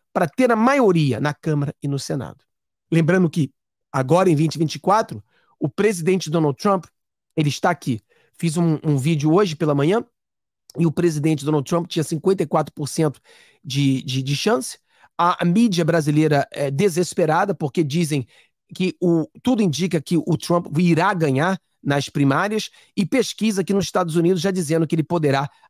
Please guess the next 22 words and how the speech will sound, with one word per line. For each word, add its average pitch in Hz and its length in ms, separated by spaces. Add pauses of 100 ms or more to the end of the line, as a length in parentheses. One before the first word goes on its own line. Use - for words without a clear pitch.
até 156 240
mesmo 131 440 (220)
ganhar 143 300
a 131 60
presidência 127 680 (220)
contra 127 440 (160)
o 147 80
Biden. 107 420 (260)
Isso, 208 340 (240)
pesquisa 185 640 (240)
deles. 123 420 (240)
Galera, 160 300
não 180 100
esqueça 175 400
que - 80
todos 196 380
os 143 60
dias 156 200
às 143 80
sete - 400
da 202 80
manhã, 160 300